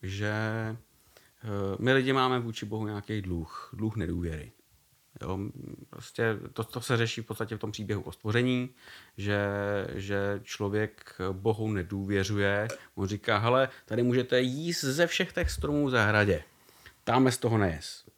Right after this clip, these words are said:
A člověk by měl v podstatě, "Jo, super, tak Bůh mi,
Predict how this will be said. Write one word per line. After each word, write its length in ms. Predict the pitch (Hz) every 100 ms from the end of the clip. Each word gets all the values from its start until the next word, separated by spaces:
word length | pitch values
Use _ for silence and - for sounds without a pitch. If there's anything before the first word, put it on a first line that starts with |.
| _ - -
A 60 | -
člověk 340 | - 147 160
by 80 | 185
měl 260 | 202 190 135 110
v 20 | -
podstatě, 280 | 123 139 139 143
"Jo, 280 | 135 160 202
super, 440 | 185 226 220 226 160
tak 180 | 147 139
Bůh 220 | 156 151
mi, 180 | 185 180